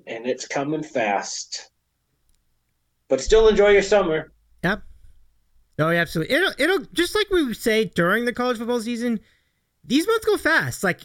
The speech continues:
Speaker 2: we're gonna be talking about summer today, but then, like, you blink your eyes and it's gonna be, like, college preview time, and then you blink again,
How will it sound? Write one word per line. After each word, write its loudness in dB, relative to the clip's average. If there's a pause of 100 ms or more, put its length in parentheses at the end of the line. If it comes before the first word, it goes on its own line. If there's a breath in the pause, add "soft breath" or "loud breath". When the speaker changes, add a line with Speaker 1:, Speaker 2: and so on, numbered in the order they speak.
(100)
Speaker 2:
we're 2
gonna 2
be -2
talking 0
about 0
summer 0
today, 0
but -2
then, 2
like, -2
you 2
blink -2
your 2
eyes 2
and 0
it's -6
gonna 0
be, 0
like, -2
college -4
preview -2
time, 0
and 0
then 2
you 0
blink -2
again, 0